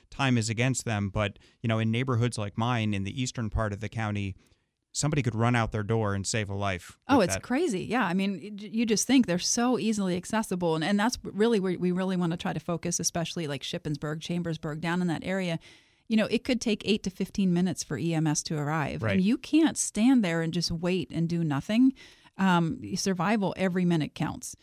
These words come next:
Speaker 2: So that's why this is so important in the four minutes. The, the, the goal is to get these A E D pads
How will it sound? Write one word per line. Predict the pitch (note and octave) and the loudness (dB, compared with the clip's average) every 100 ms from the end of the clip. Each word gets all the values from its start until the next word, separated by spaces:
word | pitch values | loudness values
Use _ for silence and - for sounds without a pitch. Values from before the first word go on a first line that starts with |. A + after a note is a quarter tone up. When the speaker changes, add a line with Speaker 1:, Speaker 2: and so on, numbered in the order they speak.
| _ _ _ | _ _ _
Speaker 2:
So | - G3+ F3+ F3 | 0 4 4 2
that's | - G#3 A#3 | 2 0 2
why | G#3 F#3+ | 2 0
this | F3+ F3 | 0 0
is | E3 | 0
so | E3 | 0
important | E3 E3 E3+ D3+ | -2 -2 -2 0
in | D#3+ | 0
the | |
four | - G3 F3+ E3+ | -2 -2 0 2
minutes. | E3 D#3 D#3 - | 2 0 -2 -4
The, | D#3 | -6
the, | - E3+ C#3 | -4 -2 -2
the | E3+ | -2
goal | F3 F3+ F3+ | 0 2 2
is | E3+ | 0
to | F3+ | -2
get | E3+ E3+ - | -2 -4 -4
these | E3+ F#3 E3+ | -4 0 0
A | F3 | 0
E | E3+ E3 | -2 -2
D | E3+ E3 | -2 -4
pads | F3 E3 E3 | -4 -4 -6